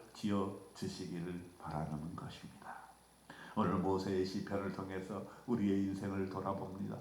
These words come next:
우리의 인생이 어떤 인생이든 그 인생은 귀한 것입니다.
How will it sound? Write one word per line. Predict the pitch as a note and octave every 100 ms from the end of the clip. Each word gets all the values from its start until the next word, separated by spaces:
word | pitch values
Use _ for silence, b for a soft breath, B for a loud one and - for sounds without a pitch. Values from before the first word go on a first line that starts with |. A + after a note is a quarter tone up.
| - B B B
우리의 | A2 G2+ F#2+
인생이 | F#2 F2+ F#2+ F#2+ G2 G2
어떤 | D3 - D3+ D3
인생이든 | C3+ B2+ D3+ C3 F#2+ E2 E2 - B -
그 | -
인생은 | F2 E2+ D#2+ D#2+ E2 E2 -
귀한 | E2+ C2+ C#2
것입니다. | D2+ - - -